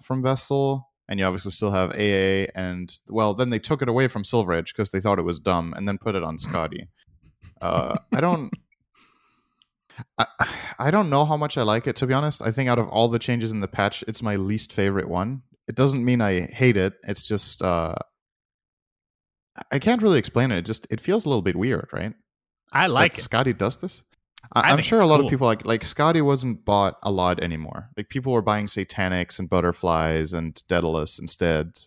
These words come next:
Speaker 1: uh, pretty much exclusively. So now I like the fact that Skadi is better, and I like that it has more value, but I, I don't know if healing reduction was what it needed to do. But maybe it's really cool.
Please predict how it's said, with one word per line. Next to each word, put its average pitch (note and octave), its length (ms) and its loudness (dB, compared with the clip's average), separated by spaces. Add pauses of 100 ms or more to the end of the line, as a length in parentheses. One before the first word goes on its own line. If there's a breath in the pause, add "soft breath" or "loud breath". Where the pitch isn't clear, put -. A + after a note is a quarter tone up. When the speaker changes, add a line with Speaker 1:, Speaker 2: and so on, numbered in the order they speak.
(100)
Speaker 1:
uh, D#2+ 400 -4
pretty G2+ 160 0
much - 340 -2 (380)
exclusively. G2 640 -4
So - 140 -6
now G#2+ 320 2 (560 soft breath)
I A2+ 100 4
like D3 240 4
the D3 100 2
fact C#3 240 0
that A#2 100 -2
Skadi A#2+ 340 2
is F2+ 120 -2
better, F#2 520 2 (220)
and G#2 140 0
I - 20 0
like G#2+ 220 2
that G#2 120 0
it G2 100 -4
has F#2+ 540 -2
more G#2 220 2
value, F2 520 0 (120)
but G2+ 120 2
I, G2 200 2
I G#2+ 120 2
don't A#2+ 160 4
know A2 220 4
if - 320 -2 (200)
healing G#2+ 400 2
reduction F2 500 -2
was E2 300 -2
what F#2 220 2 (260)
it G2 180 -2
needed F#2 320 0
to - 100 -16
do. - 180 -10
But B2+ 120 2
maybe A3 220 2
it's - 280 0
really B2+ 220 4
cool. E2 280 -6